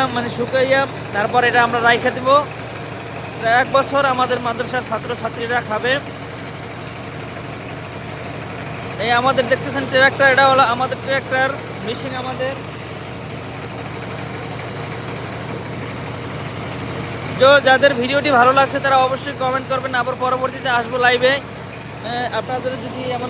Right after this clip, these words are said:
ভিডিও ভালো লাগে তারা অবশ্যই একটু কমেন্ট করবেন ভাই, কমেন্ট, কমেন্ট করলে আসলে অনেক ভিডিও করতে ইচ্ছা হয়। যারা কমেন্ট করেন না, যদি কেউ ভিডিও থেকে কমেন্ট করেন না,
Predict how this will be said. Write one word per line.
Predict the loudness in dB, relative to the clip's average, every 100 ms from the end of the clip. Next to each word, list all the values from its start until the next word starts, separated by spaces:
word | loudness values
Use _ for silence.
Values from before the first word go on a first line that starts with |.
| -2
ভিডিও | 2 4
ভালো | 4 4 4
লাগে | 4 2
তারা | 4 4
অবশ্যই | 2 -4 -6
একটু | -6 -2
কমেন্ট | 0 0 0
করবেন | -2 0 0
ভাই, | 0 0 -2
কমেন্ট, | -4 -6 -6
কমেন্ট | -6 -4 -4 -4
করলে | 0 2 0
আসলে | -2 -4 -4 -4
অনেক | -4 -4 -2
ভিডিও | 0 0
করতে | 0 -4 -2
ইচ্ছা | 0 6
হয়। | 6 4 0 -10 -10 -10 -10 -10 -4 2
যারা | 2 4
কমেন্ট | 0 0 -2
করেন | 0 0 0
না, | -2 -2 -4
যদি | -6 -8 -2
কেউ | -2 0
ভিডিও | 0 2
থেকে | 2 0 -2
কমেন্ট | -2 0 2
করেন | 2
না, | 2